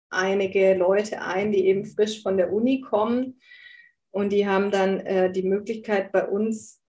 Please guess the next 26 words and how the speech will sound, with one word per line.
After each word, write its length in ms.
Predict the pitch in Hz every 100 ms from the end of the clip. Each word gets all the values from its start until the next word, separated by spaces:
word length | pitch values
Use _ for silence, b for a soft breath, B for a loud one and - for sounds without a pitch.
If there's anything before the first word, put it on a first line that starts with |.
| _ _ _ 180
eben 380 | 190 196 190
diese 340 | - 196 185 180
Fledermausarbeit 1040 | - 202 240 233 190 196 196 - - - _ -
<laughs> 480 | - 240 226 202
einfach 320 | 196 196 208 -
zu 100 | 190
erlernen. 600 | 190 180 175 190 247 247
Also 440 | - 190 190 202 b b b _
die, 220 | 196 190
ähm, 480 | 185 190 190 185 190
gehen 220 | 190 185
dann 160 | 180 180
bei 100 | 180
Netzfängen 680 | 180 190 - - 190 190 196
mit, 260 | 208 214
bei 120 | - 185
der 140 | 185
Telemetrie 960 | - 190 190 190 185 - 208 220 233 - _ _ -
und 140 | 202
sammeln 340 | 190 190 208 202
da 140 | 190
dann 140 | 190
einfach 280 | - 185 196
Erfahrungen, 760 | - 180 - 185 208 220 220 208
die 100 | 196
dann 400 | 185 190 185